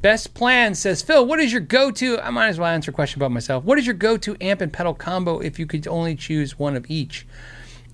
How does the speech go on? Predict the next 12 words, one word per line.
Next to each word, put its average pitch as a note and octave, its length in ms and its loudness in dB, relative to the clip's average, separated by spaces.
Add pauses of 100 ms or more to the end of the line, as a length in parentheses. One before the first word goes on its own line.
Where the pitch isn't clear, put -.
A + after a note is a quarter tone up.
Um, E3+ 540 2 (140)
well, B3 680 0
it A#3 120 -4
would A3+ 180 0
definitely A#3 300 0
be F#3 80 0
the D3+ 80 -4
Princeton, B2+ 540 -2 (300)
as C#3 200 -2
you - 60 -14
can C3 100 -6
see. B2 240 -4